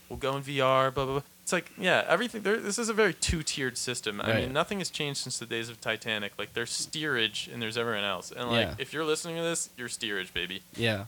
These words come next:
Speaker 1: Um,
Speaker 2: Elon Musk
Speaker 1: <laughs>
Speaker 2: better, all I'm gonna say is, like, he better fucking die on Mars. Like, with all this shit, it's like, he
Speaker 1: He's
Speaker 2: better
Speaker 1: talked a
Speaker 2: be the
Speaker 1: big game.
Speaker 2: one to, like, go
Speaker 1: At least
Speaker 2: there
Speaker 1: on
Speaker 2: and,
Speaker 1: route.
Speaker 2: and suffocate to death on Mars. Like, he
Speaker 1: Yeah,
Speaker 2: better
Speaker 1: I mean,
Speaker 2: do
Speaker 1: he's
Speaker 2: it.
Speaker 1: talked a big game, but time to put your money where your mouth is.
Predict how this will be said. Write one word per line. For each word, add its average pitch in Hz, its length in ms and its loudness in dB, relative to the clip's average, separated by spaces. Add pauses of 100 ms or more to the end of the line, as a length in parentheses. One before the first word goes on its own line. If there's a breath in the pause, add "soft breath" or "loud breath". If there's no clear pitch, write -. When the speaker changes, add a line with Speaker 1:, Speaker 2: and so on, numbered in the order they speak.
Speaker 1:
Um, 131 540 2
Speaker 2:
Elon 202 260 12
Musk 156 360 12
Speaker 1:
<laughs> - 60 -2
Speaker 2:
better, 123 300 12
all 117 140 12
I'm 131 80 10
gonna 135 100 6
say 123 200 6
is, 117 100 4
like, 110 200 4 (360)
he - 240 4
better 123 400 6 (280)
fucking 113 320 4
die 107 180 4
on 101 120 0
Mars. 92 480 2
Like, 131 220 8
with 135 140 6
all 139 160 12
this 151 120 8
shit, 151 300 8
it's 135 120 4
like, 127 160 8
he 156 120 0
Speaker 1:
He's 147 80 0
Speaker 2:
better 143 240 12
Speaker 1:
talked - 40 10
a - 40 8
Speaker 2:
be 139 120 10
the 135 120 10
Speaker 1:
big 120 40 2
game. 123 320 8
Speaker 2:
one 117 100 -2 (160)
to, 143 120 8
like, 117 240 10
go 117 200 8
Speaker 1:
At 117 60 8
least 113 120 12
Speaker 2:
there 113 100 12
Speaker 1:
on 160 80 8
Speaker 2:
and, 127 80 2
Speaker 1:
route. 135 140 6
Speaker 2:
and 117 160 10
suffocate 113 540 6
to 107 100 0
death 131 240 12
on 139 120 12
Mars. 120 340 10
Like, 120 80 4
he 175 220 12
Speaker 1:
Yeah, 113 100 8
Speaker 2:
better 160 180 12
Speaker 1:
I 110 40 6
mean, 117 40 2
Speaker 2:
do 139 120 8
Speaker 1:
he's 151 80 4
Speaker 2:
it. 135 60 6
Speaker 1:
talked - 180 6
a - 20 -6
big 131 160 4
game, 127 180 2
but 123 140 -4
time 151 160 -2
to 233 80 -4
put - 120 -2
your 135 100 -8
money 120 140 0
where 113 100 0
your 107 100 -2
mouth 104 260 0
is. 98 300 -2